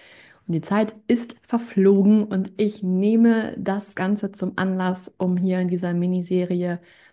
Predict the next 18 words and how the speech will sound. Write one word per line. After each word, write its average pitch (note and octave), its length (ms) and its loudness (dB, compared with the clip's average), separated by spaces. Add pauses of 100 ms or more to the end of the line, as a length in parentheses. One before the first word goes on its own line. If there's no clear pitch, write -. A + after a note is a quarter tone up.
(140)
mit F#3 200 -4
dir E3+ 400 0 (300)
gemeinsam F3+ 920 2
beziehungsweise E3+ 580 -4
dich E3 240 -4
mitzunehmen F#3 880 2 (640)
in F#3+ 340 -2
meine G3+ 360 0
Reflexion F3+ 720 -2 (380)
von A3 260 2
diesen F3 220 0
fünf E3+ 240 -6
Jahren. F3 480 0 (460)
Und F3 520 -4
gestern A#3 400 0
ging G#3+ 160 2
es G#3+ 100 -2
darum, F#3 540 -2